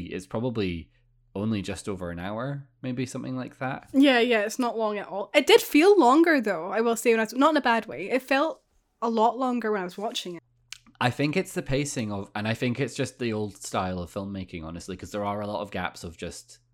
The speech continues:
Speaker 1: silence, um, uh, which, again, the soundtrack helped for with, with the version we watched, but
Speaker 2: Yeah.
Speaker 1: uh, I can imagine it would feel a lot slower, uh, watching
Speaker 2: Yeah.
Speaker 1: it in the original form.
Speaker 2: Well, I'm pretty sure they do have the orchestral version now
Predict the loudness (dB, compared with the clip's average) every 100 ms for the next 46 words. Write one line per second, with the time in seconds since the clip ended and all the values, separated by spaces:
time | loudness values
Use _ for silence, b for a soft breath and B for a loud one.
0 | _ -12 -8 -8 -8 -10 -14 -16 -20 _
1 | _ _ _ -10 -6 -6 -6 -6 -6 -8
2 | b b b b b _ -6 -4 -4 -2
3 | -2 -4 -10 _ -6 2 2 2 -2 -8
4 | -6 -2 -2 -2 -4 -4 -4 -6 -6 -8
5 | -8 -4 -2 -4 -6 -8 -8 -10 -10 -8
6 | -8 -6 -6 -8 -6 -6 -6 -10 -10 -6
7 | -6 -8 _ b 0 0 -2 -4 -4 -2
8 | -6 -8 -10 -8 -6 -4 -4 -4 -6 -6
9 | -8 -6 -6 -4 -8 -10 -8 -6 -6 -8
10 | -10 _ _ -12 -8 -8 -8 -8 -8 -4
11 | -4 -4 -6 -8 -8 -10 -10 -12 -8 -8
12 | -8 -12 B 0 0 0 -8 _ _ _
13 | 2 4 6 4 4 4 4 2 2 0
14 | 0 0 0 -2 -6 -4 -2 -2 -2 -6
15 | -4 -4 -2 -4 -4